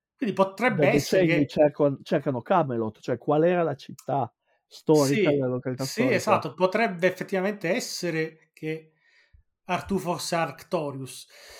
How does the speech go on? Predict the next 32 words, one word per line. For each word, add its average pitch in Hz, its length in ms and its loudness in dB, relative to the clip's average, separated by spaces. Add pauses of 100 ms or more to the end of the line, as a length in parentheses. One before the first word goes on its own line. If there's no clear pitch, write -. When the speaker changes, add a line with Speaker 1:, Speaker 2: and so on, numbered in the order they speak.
(480)
Speaker 1:
Eh, 190 640 2
alla 202 340 -2
fi-, - 260 -12
al-, 180 760 -6
ai 185 140 -2
fini 208 360 -4
dell'intrattenimento 185 1200 -2
non 185 260 -2
importa 185 380 -2
poi 165 180 -6
molto, 139 600 -6
nel 147 100 -10
senso 175 220 -8
che 180 100 2
Speaker 2:
No, 208 300 0
Speaker 1:
una 185 180 -2
Speaker 2:
no, - 20 4
Speaker 1:
leggenda 180 360 2
Speaker 2:
no, - 0 -
Speaker 1:
vale 165 140 2
l'altra, 185 260 2
Speaker 2:
no. - 20 -6
Speaker 1:
perché 151 140 -4
è 180 40 0
un 185 100 -2
mito 202 240 -2
talmente 180 680 -6
fertile 151 640 -12
che 151 80 -10
non, 151 360 -14
non 190 140 -10
stanca, - 680 -12